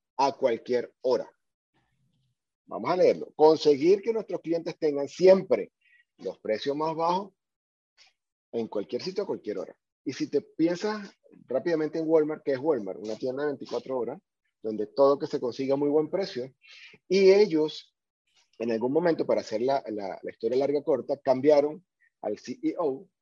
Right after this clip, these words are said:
¿sí? Y resulta que el C E O se enfocó en ganancias inmediatas. Y Walmart bajó muchísimo en su calificación, en su calidad de atención, en su respuesta de los clientes.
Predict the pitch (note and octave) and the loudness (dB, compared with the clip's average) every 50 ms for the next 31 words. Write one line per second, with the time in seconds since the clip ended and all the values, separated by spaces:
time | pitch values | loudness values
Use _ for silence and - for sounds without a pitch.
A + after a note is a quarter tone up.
0 | _ _ - A#2+ B2 D3+ - - _ _ _ _ _ _ _ _ - D#3+ E3 D#3+ | _ _ -8 -8 -8 -8 -8 -12 _ _ _ _ _ _ _ _ 0 4 4 4
1 | D3+ D3 D3 - E3 D#3+ - F#3+ F3+ F#3 D3+ - - E3+ C#3+ D3+ F3+ E3+ F3 F3 | 4 4 2 0 -2 -4 -4 -4 -4 -4 -6 -4 -4 -4 -2 0 0 2 2 2
2 | D#3+ - F#3+ F3 - - D3 C3 - D3 D3+ D#3 - - D3+ D#3 D#3 C#3+ C#3 B2 | 2 2 -2 -2 0 -2 -4 -2 2 2 2 2 2 0 -2 -2 0 -2 -2 -2
3 | B2 B2+ A#2+ - C#3+ C#3 - - - _ _ _ _ _ _ - A#2+ B2 B2 C3 | -2 -6 -8 -8 -8 -10 -10 -14 -20 _ _ _ _ _ _ -10 -8 -4 -2 2
4 | D#3 F3 E3 C3+ - - G2+ F#2+ - _ _ F3 F3 E3+ D#3+ F3+ G#3+ A#3+ A#3 G#3 | 2 4 2 2 0 -2 -8 -10 -12 _ _ 0 2 2 6 6 6 6 6 4
5 | F3 D#3+ D#3+ D#3+ - - - B2+ C3 C#3 C3 C3 A2+ A#2 D3 G#3 C4 A#3 D#3 C3 | 4 0 -2 -2 -4 -8 -10 -4 -2 -2 -2 -2 0 0 0 0 0 -4 -8 -10
6 | - - A3+ - - - G#2 F#2+ F2+ D#2 - _ _ _ _ _ _ - A#2 A#2+ | -10 -14 -16 -16 -16 -14 -14 -14 -14 -16 -20 _ _ _ _ _ _ -10 -10 -8
7 | A2+ - - B2+ A#2+ A#2 A2 - _ _ _ _ _ _ - A2+ A#2 A2 A2+ A2 | -8 -8 -6 -4 -4 -4 -4 -6 _ _ _ _ _ _ -2 0 0 0 -4 -8
8 | - - G#2 - - B2 B2 A#2+ B2 B2+ B2+ B2+ B2+ B2 - _ - A#2 A2+ - | -8 -8 -8 -8 -4 -2 0 0 2 0 -2 -2 -4 -10 -16 _ -10 -10 -10 -10
9 | - - - A2+ G#2+ G2+ G#2 G#2 G#2+ G#2+ A2 A#2 A#2+ - _ _ _ _ _ _ | -14 -10 -8 -6 -6 -4 -2 -2 0 0 0 -2 -4 -6 _ _ _ _ _ _
10 | B2 C#3 C3 - B2 A2+ A2 - - C#3 D3 D3 C#3+ C#3+ - D3 D3+ D3+ C3+ - | 2 2 2 2 0 -4 -6 -2 2 2 4 4 2 0 2 2 4 4 2 0
11 | - - D#3+ D#3+ D#3+ D#3+ - - _ _ _ _ _ _ - B2 - C3 - - | -2 0 0 2 2 0 -4 -10 _ _ _ _ _ _ -14 -10 -10 -10 -6 -2
12 | - D3+ C#3 - - E3 D#3+ D#3 C3+ A2 - - - B2+ C3 B2+ B2 A#2+ A2+ - | -2 -2 -2 0 0 2 2 2 2 0 -4 -6 -6 -4 -4 -4 -6 -8 -10 -12
13 | C#3 D#3+ E3+ | -12 -12 -14